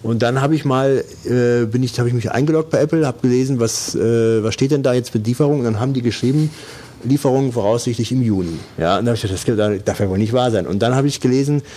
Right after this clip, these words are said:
ähm, dass die Teile nur zusammen verschickt werden. Ja, da kannst du ja einzeln und zusammen und so.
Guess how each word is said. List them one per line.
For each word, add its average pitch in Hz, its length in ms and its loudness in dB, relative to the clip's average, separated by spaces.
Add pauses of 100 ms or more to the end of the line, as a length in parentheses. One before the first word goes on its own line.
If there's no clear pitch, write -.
(280)
ähm, 120 240 2
dass 113 140 0
die 117 120 -2
Teile 123 220 0
nur 131 140 0
zusammen 123 320 0
verschickt 101 400 -4
werden. 73 320 -4
Ja, 98 180 0
da 110 120 2
kannst 110 240 -4
du 104 60 0
ja 76 80 -4
einzeln 143 440 0
und 104 100 0
zusammen 120 520 0
und 117 140 -2
so. 135 180 0